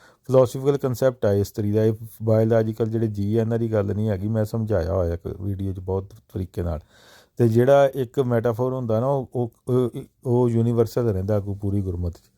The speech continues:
ਤੇ ਇਹ ਕੋਈ ਗੱਲ ਨਹੀਂ ਬਣਨੀ। ਜਿੰਨਾ ਮਰਜ਼ੀ ਮੇਰੀ ਇੱਕ ਵੀਡੀਓ ਪਾਈ ਆ, ਸਾਰੀ,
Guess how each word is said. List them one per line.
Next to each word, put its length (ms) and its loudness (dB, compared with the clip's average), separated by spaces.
ਤੇ 220 4
ਇਹ 80 0
ਕੋਈ 240 2
ਗੱਲ 320 4
ਨਹੀਂ 120 -4
ਬਣਨੀ। 300 0
ਜਿੰਨਾ 240 0
ਮਰਜ਼ੀ 360 0
ਮੇਰੀ 200 0
ਇੱਕ 120 -8
ਵੀਡੀਓ 360 -2
ਪਾਈ 300 0
ਆ, 60 0
ਸਾਰੀ, 400 2